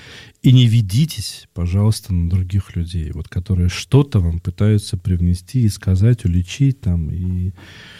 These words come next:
м, в-, пожалуйста, потому что, э, люди абсолютно ничего не знают, они не знают контекста, они не знают состояния ребенка, ваше состояние и так далее. То есть, если вы будете так делать, то, ну, ничего хорошего не будет.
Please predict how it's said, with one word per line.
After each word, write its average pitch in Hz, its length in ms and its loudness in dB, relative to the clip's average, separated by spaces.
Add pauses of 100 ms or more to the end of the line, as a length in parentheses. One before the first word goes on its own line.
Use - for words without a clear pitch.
(380)
м, - 160 -4
в-, 92 520 -4 (280)
пожалуйста, 120 440 4
потому 113 300 2
что, - 180 -2
э, 110 680 2
люди 135 260 4
абсолютно 127 560 2
ничего 120 480 4
не 127 120 6
знают, 104 460 4
они 92 140 2
не 117 100 4
знают 131 300 2
контекста, 107 760 0
они 90 180 0
не 110 60 2
знают 131 300 2
состояния 123 720 2
ребенка, 98 580 0
ваше 107 460 0
состояние 95 800 -2
и 123 160 -4
так 113 220 0
далее. 90 260 2 (480)
То 135 100 4
есть, - 300 2
если 139 440 2
вы 123 120 2
будете 123 380 0
так 113 180 0
делать, 127 420 2
то, 104 260 0
ну, 92 440 -2 (680)
ничего 117 200 2
хорошего 107 360 2
не 110 100 -2
будет. 90 300 -6